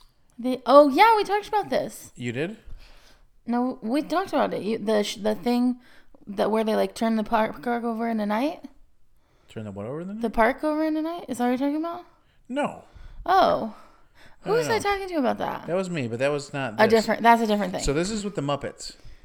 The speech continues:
Speaker 1: Oh, okay.
Speaker 2: And you know what's weird? Speaking of Richard Schiff and, like, watching Jurassic Park and, like, what I know that guy and then I don't.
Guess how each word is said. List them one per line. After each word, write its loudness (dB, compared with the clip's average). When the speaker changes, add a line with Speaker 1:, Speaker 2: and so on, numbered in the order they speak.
Speaker 1:
Oh, 6
okay. 4
Speaker 2:
And -4
you -2
know 0
what's -6
weird? -4
Speaking -4
of -2
Richard -2
Schiff -2
and, -6
like, -6
watching -4
Jurassic -6
Park -6
and, -10
like, -10
what -4
I -4
know -8
that -8
guy -8
and -8
then -10
I -10
don't. -12